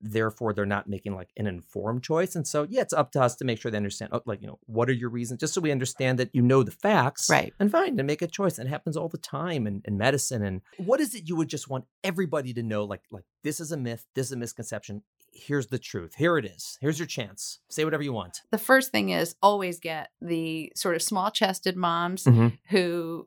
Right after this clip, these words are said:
Speaker 2: went from flat to maybe an A cup <laughs>
Speaker 1: Mm-hmm.
Speaker 2: during their pregnancy. They think that they're not gonna be able to breastfeed because they're s-, because they're small-breasted. Not true at all.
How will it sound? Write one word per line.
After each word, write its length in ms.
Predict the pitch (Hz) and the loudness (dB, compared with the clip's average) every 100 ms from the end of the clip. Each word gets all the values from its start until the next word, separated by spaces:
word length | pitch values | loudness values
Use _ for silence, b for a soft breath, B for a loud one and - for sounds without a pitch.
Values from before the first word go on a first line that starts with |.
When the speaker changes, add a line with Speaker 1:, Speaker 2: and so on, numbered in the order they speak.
| - - | -6 0
Speaker 2:
went 160 | 190 | 0
from 120 | 180 | 0
flat 380 | 170 185 175 - | -4 4 4 4
to 80 | - | 0
maybe 300 | 165 170 170 | 2 0 0
an 100 | 165 | -4
A 180 | 160 170 | -2 -2
cup 380 | - 170 170 - | 0 -2 -2 -2
<laughs> 20 | |
Speaker 1:
Mm-hmm. 800 | 151 123 113 - 285 - - - - | 8 10 10 6 2 0 -10 -12 -2
Speaker 2:
during 160 | 190 | -2
their 80 | 175 | -2
pregnancy. 680 | - 220 220 214 214 202 202 B B - | 0 0 0 -4 -2 -2 -4 B B -2
They 80 | 160 | -2
think 240 | 170 170 | -2 -4
that 100 | 165 | -4
they're 100 | 165 | -4
not 200 | 165 165 | -2 -2
gonna 100 | 165 | -4
be 140 | 156 160 | -6 -8
able 160 | - | -8
to 100 | - | -8
breastfeed 720 | 196 220 220 - 220 214 202 | -2 0 0 -4 -4 -2 -4
because 340 | 175 160 160 160 | -8 -4 -4 -2
they're 120 | 156 | -4
s-, 140 | 151 - | -4 -4
because 280 | 170 160 147 | -4 -2 -4
they're 80 | 156 | -6
small-breasted. 640 | - 147 147 - - - - | -2 -2 -2 -8 -10 -14 -4
Not 260 | 165 196 - | 2 2 0
true 260 | - 175 | -2 -2
at 80 | 165 | -2
all. 260 | 147 147 | -2 -2